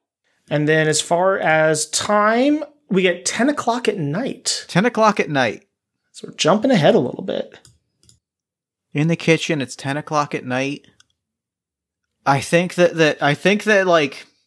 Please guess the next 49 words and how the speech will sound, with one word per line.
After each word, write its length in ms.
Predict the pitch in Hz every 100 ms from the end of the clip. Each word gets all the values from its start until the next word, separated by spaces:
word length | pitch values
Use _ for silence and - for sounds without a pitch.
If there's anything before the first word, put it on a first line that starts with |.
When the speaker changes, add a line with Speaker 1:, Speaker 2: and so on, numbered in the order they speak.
| _ _ _ _ _ _ _ _ _ _
Speaker 2:
the 120 | 160 160
fact 300 | 185 202 202
that 140 | 220
we're 100 | 190
skipping 440 | 160 - 175 175 165
ahead 340 | 143 147 143
to 100 | 147
ten 200 | 139 147 139
o'clock 380 | 139 143 143
at 80 | 147
night 240 | 131 135 127
tells 260 | 147 131
me 120 | 139
that 100 | 131
it's, 140 | 123 139
like, 160 | 127
a 40 | 120
very 380 | 113 120 120 117
slow 460 | - 120 110 110
day 320 | 104 104 101
and 120 | 104 127
that 100 | 127
it's 100 | 143
kind 200 | 143 139
Speaker 1:
Mm. 40 |
Speaker 2:
of 60 | 135
been, 160 | 143 135
like, 240 | 127 131
slow 400 | - 151 156 147
all 240 | 139 139
day. 520 | 131 117 117 127 139 _ _ _ _ _ _ _ _ _ _ _ _ - 135
I 120 | 143
think 220 | 156 147
that 120 | 160
we 120 | 151
both 400 | 139 135 135 123
do 240 | 113 139 151
get, 340 | 131 143 147
like, 200 | 147 139
a 60 | 139
healthy 360 | 151 156 170 160
sleep, 440 | - 180 175 - _ _ _ _ _ -
or 180 | 151 135
at 80 |
least, 260 | 151 170 - _
at 200 | 143 131
least 300 | 143 156 -
Peek 320 | - 135 139 147
does. 520 | 160 170 180 175